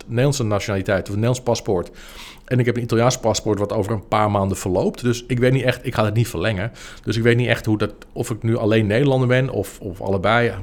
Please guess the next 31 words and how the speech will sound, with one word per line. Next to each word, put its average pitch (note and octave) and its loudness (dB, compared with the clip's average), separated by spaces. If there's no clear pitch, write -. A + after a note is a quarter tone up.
Het - -16
kan F2+ -4
me F#2 -2
ook G2 -6
geen F#2+ -2
reet G2 -4
schelen. A2 0
Ik B2+ -6
mag A#2 0
in A#2+ 4
ieder A#2+ 2
geval A#2 -2
stemmen C#3+ 0
in G2+ -2
Nederland. C#3+ 2
En G#2 -6
als G2 0
ik G2+ -6
nu G#2 0
die G#2 -2
Italiaanse G#2 0
papieren G#2 -2
binnenkrijg, F#2+ -2
dan - -14
pleur G#2 2
ik G2+ -4
ze G2 -10
gelijk D#2 -6
in D#2+ -8
de D#2+ -12
vuilnisbak. F2+ -6